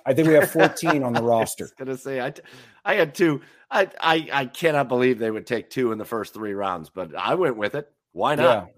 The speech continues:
Speaker 1: I mean, it dep-, a lot of it depends on free agency, too. If they only
Speaker 2: That's
Speaker 1: have
Speaker 2: true.
Speaker 1: one in free agency, then maybe that sort of move is on the table. So,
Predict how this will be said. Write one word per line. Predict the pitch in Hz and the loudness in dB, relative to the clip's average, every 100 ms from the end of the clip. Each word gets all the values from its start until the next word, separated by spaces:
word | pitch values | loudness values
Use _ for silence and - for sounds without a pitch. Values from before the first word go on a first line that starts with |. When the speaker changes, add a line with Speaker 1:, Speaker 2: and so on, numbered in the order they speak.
| _ - | _ 2
Speaker 1:
I | 196 | 4
mean, | 233 | 6
it | 214 | 4
dep-, | - 208 185 | 4 6 6
a | |
lot | 170 175 196 | 4 4 4
of | |
it | 165 | 0
depends | 123 143 127 | -4 -6 -4
on | 123 | -8
free | - 117 | -8 -8
agency, | 165 147 87 80 | -8 -8 -10 -12
too. | - 147 - | -8 -6 -6
If | 104 101 | -8 -4
they | 120 | 0
only | 139 147 | 0 2
Speaker 2:
That's | 151 | 2
Speaker 1:
have | 127 | 2
Speaker 2:
true. | |
Speaker 1:
one | 120 190 190 127 135 - - | 2 2 2 -2 -8 -14 -12
in | 123 | -8
free | 120 135 139 | -6 -6 -4
agency, | 196 156 117 117 143 | -4 -4 -8 -8 -8
then | 117 113 123 | -8 -8 -8
maybe | 113 123 123 | -8 -8 -4
that | 127 127 _ | -4 -4 _
sort | - - 127 | -14 -10 -8
of | 117 | -6
move | 120 127 | -8 -8
is | 110 | -8
on | 123 127 | -8 -8
the | |
table. | 107 131 156 143 80 | -10 -10 -8 -8 -10
So, | - 127 113 - | -4 0 0 -4